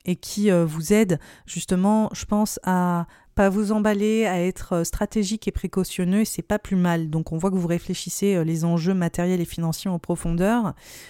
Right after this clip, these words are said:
On voit que aussi ces enjeux autour de votre travail et, euh, cette attention toute particulière, euh,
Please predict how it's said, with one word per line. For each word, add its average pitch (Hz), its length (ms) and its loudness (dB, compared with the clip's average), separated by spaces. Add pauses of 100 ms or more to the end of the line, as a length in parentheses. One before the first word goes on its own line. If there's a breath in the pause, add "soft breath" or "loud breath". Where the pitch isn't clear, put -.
(220 loud breath)
On 190 100 0
voit 220 280 2 (360 loud breath)
que 202 260 0 (260 soft breath)
aussi 226 460 -2 (100)
ces 165 280 -6
enjeux 180 240 0
autour 196 220 -2
de 170 100 -4
votre 165 240 -4
travail 190 720 0 (320 soft breath)
et, 175 240 0
euh, 160 160 0
cette - 260 -4
attention 185 420 -2
toute - 180 -10
particulière, 196 880 -2
euh, 135 220 -4